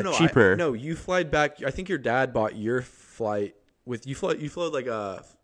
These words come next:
Speaker 1: flew American Airlines. I
Speaker 2: I don't,
Speaker 1: flew
Speaker 2: I didn't,
Speaker 1: Spirit.
Speaker 2: I don't think I flew with him, though.
Speaker 1: Yeah, you did.
Speaker 2: Did I?
Speaker 1: Yeah.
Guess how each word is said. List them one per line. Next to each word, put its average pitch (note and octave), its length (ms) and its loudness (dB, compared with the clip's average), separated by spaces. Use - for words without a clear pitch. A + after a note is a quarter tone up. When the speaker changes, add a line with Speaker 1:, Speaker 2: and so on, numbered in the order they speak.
Speaker 1:
flew A2+ 400 -4
American A2+ 340 -8
Airlines. F#2+ 400 -8
I - 100 -6
Speaker 2:
I C3 60 6
don't, D3+ 120 4
Speaker 1:
flew C3 80 4
Speaker 2:
I D3 40 4
didn't, E3 180 0
Speaker 1:
Spirit. - 300 -8
Speaker 2:
I B2+ 80 0
don't D3 100 -2
think D#3+ 120 -2
I D3 80 6
flew C3 320 0
with A#2+ 220 2
him, G2 200 -4
though. E2 360 -2
Speaker 1:
Yeah, C#3 80 -2
you B2 120 -4
did. A#2+ 320 2
Speaker 2:
Did G#2+ 160 2
I? D#3+ 360 6
Speaker 1:
Yeah. A2 240 2